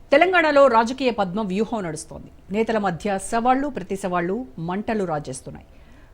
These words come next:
అన్ని పార్టీల లీడర్లు ఒక్కడినే టార్గెట్ చేస్తున్నారు. అటు కమలనాథులు, ఇటు గులాబీ లీడర్లు.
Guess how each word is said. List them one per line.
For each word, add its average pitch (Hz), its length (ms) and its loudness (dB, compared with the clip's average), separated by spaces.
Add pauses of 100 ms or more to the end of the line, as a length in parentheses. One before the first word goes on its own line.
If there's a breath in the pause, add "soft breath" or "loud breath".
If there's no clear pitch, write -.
(240 soft breath)
అన్ని 247 180 4
పార్టీల 302 400 2
లీడర్లు 262 580 2
ఒక్కడినే 302 400 0
టార్గెట్ 214 420 -2
చేస్తున్నారు. 151 360 -12 (280)
అటు 170 160 -8
కమలనాథులు, 220 680 -2
ఇటు 247 160 -6
గులాబీ 185 320 0
లీడర్లు. 165 380 -8